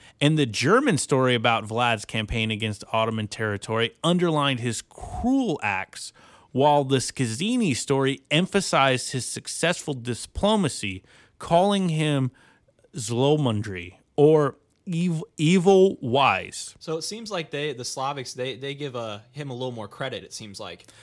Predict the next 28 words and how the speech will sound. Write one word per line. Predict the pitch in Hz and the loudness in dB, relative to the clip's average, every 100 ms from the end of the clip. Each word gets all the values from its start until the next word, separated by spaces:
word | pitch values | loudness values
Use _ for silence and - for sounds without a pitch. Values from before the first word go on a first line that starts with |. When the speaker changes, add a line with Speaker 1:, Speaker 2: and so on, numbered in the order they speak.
| - - | -18 -6
Speaker 1:
I | 165 175 | -2 0
mean, | 175 127 113 | 0 -2 2
that | 135 190 | 2 2
seems | 226 190 | -2 -2
like | 165 | -2
the | - | -4
type | - 143 135 | -2 0 0
of | 120 | 0
people | 135 120 113 | -2 0 0
they | 117 | 0
were, | 107 120 123 | 2 0 0
though. | 101 | 0
They | 147 | -2
were | 165 | -2
some | 107 | -6
hard | 101 117 120 | -2 0 0
Speaker 2:
Yeah. | |
Speaker 1:
people. | 113 120 117 - | -2 -6 -8 -12
Speaker 2:
Yeah. | 120 113 | -6 2
Speaker 1:
But | 147 | 2
yeah, | 139 202 143 113 | 4 6 4 2
they, | 104 156 220 233 | 4 6 6 4
they | 190 156 135 226 | 0 -2 2 4
were | 214 | 6
like, | 165 135 - _ | 6 6 2 _
"Yeah, | 135 208 151 | 2 4 4
he | - 190 | 2 0
was | 151 117 | 2 2